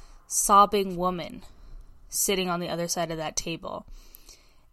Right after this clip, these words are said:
And I was very prepared, 'cause a lot of people know that I'm a very emotional person, that as soon as usually I talk about my grandparents, I get goosebumps, I'm crying. And, you know,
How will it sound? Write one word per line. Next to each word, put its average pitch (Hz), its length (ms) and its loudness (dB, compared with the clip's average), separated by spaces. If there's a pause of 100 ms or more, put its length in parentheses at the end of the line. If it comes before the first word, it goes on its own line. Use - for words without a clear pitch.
(180)
And 180 280 -2
I 185 180 2
was 240 180 2
very 185 260 2
prepared, 175 420 -4
'cause 180 160 -8
a 180 60 -2
lot 170 160 2
of 185 60 -4
people 214 240 -4
know 180 160 -4
that 180 120 -4
I'm 175 200 -8
a 175 60 -8
very 175 800 -4
emotional 165 600 -6
person, - 580 -4
that - 280 -2
as 185 100 0
soon 220 240 4
as 214 180 0
usually 190 300 -2
I 165 80 -4
talk 170 260 0
about 196 140 4
my 196 120 -4
grandparents, 202 720 -2 (880)
I 202 120 4
get 190 160 0
goosebumps, 190 540 2
I'm 180 180 2
crying. 170 540 0 (880)
And, 214 320 0
you 208 100 -2
know, 190 300 -2